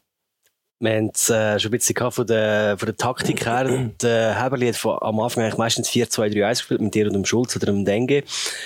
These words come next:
Äh, auf dem Sechser, dort hast du eher so die defensive Rolle. Jetzt habe ich gefunden, gegen Xamax bist du eher ein bisschen der offensivere Part gewesen, weil der, der Simon Grete noch reingerutscht ist. Wir haben eine Frage wieder aus der Co-,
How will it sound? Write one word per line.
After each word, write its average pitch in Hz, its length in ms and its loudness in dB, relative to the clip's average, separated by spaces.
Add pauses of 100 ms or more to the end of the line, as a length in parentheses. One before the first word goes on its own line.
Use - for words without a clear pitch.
(200)
Äh, 113 240 0
auf 127 200 -6
dem 120 340 2
Sechser, 117 460 0
dort 120 140 0
hast 113 140 -2
du 139 200 0
eher 131 420 2
so - 160 -6
die 107 140 0
defensive 139 680 0
Rolle. 135 500 0 (800)
Jetzt - 140 0
habe 143 100 2
ich 135 60 -2
gefunden, 127 580 2 (100)
gegen 123 200 -2
Xamax 135 420 0
bist - 240 -4
du 127 160 2
eher 123 240 2
ein - 60 0
bisschen 123 160 0
der 113 100 2
offensivere 127 520 -2
Part 120 280 -2
gewesen, 113 160 0
weil 113 160 2
der, 107 360 2
der - 100 -6
Simon 113 260 2
Grete 120 300 0
noch 135 80 2
reingerutscht 135 580 0
ist. 135 240 0 (480)
Wir 139 120 0
haben 156 100 0
eine 151 100 2
Frage 131 640 -2
wieder 127 160 2
aus 120 100 -2
der 117 100 0
Co-, 123 320 2